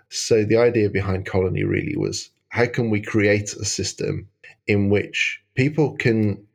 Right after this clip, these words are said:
confidently work together, they can confidently share resources, manage resources, pursuant to some common goal, i e a company, but to be able to do so without knowing or trusting one another.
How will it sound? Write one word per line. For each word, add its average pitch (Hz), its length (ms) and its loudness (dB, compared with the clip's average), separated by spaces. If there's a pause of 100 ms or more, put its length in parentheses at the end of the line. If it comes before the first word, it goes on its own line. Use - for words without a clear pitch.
(300)
confidently 101 720 0
work 95 360 0
together, 92 640 -2
they 92 120 -2
can 107 180 -4
confidently 104 580 -2
share 95 380 2
resources, 92 680 -4
manage 95 320 -2
resources, 101 680 -4 (420)
pursuant 123 520 -2
to 107 80 -4
some 95 480 -2 (360)
common 95 580 -2 (100)
goal, 104 460 0 (400)
i 95 100 2
e 95 240 0
a - 100 -2
company, 107 580 -4 (380)
but 117 160 2
to - 100 -10
be 120 100 2
able 120 140 2
to 117 100 -6
do 123 260 0
so 98 260 2
without 101 400 0
knowing 95 380 0
or 98 60 -2
trusting - 420 -8
one 50 160 -6
another. - 340 -8